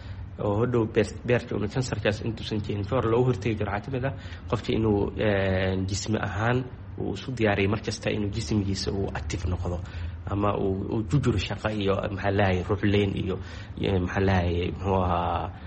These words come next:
een, orod iyo uu ku jiro oo jismkiisaas uusan fadhinin oo inta badan uusa-, waa muhiim ah. Een, sokorta badan oo aad loo yareeyo oo kale, waxyaalaha baruurta iyo cadiinta la xiriiro xadkeeda oo aad, eh, aad loo isticmaalo, laakiin xadkeeda aad loo yareeyo oo kale,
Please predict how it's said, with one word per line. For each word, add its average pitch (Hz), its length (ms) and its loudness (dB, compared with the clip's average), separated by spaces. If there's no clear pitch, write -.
een, 92 380 2
orod 104 260 2
iyo 107 240 0
uu 104 60 0
ku - 120 0
jiro 104 240 4
oo 95 140 2
jismkiisaas 101 680 2
uusan - 260 0
fadhinin 107 540 4
oo 92 320 2
inta 104 200 0
badan 87 260 0
uusa-, 95 880 0
waa 98 160 4
muhiim 107 340 0
ah. 127 120 -2
Een, 101 380 0
sokorta - 460 -2
badan 104 300 0
oo - 80 -4
aad 104 200 0
loo 101 180 4
yareeyo 92 340 2
oo 87 60 -2
kale, 127 220 -2
waxyaalaha 110 440 2
baruurta 110 460 2
iyo 104 160 0
cadiinta 107 460 0
la 104 80 4
xiriiro 98 460 2
xadkeeda 98 600 0
oo 107 100 0
aad, - 360 -2
eh, 104 440 0
aad 123 100 2
loo 104 140 4
isticmaalo, 98 340 0
laakiin 95 220 -2
xadkeeda 101 440 0
aad 101 100 -2
loo 98 160 4
yareeyo 90 260 2
oo 82 120 -8
kale, 120 140 0